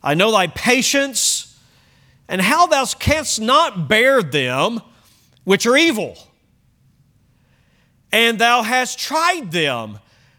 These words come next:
which say they are apostles and are not,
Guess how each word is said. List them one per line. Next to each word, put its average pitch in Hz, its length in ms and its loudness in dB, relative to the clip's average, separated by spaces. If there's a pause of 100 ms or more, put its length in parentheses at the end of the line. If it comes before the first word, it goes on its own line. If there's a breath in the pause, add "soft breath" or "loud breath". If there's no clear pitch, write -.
(100)
which 247 240 0
say 262 420 2
they 240 140 0
are 294 240 6
apostles 202 580 -4
and 180 160 -4
are 165 100 -2
not, 170 520 0